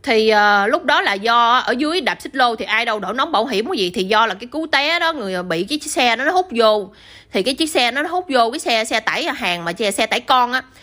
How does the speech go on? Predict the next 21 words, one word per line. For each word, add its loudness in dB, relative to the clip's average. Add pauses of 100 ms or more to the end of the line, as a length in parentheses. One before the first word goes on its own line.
(160)
nó -2
hút 2
vô 2
cái -4
chiếc -6
xích -6
lô 2
của -4
ổng -2
đi, -2
cái -6
thành -6
ra 2
là 0 (300)
ổng, -4
ờ, 4
té 0 (100)
văng -4
ra 0
xa 0
quá, 2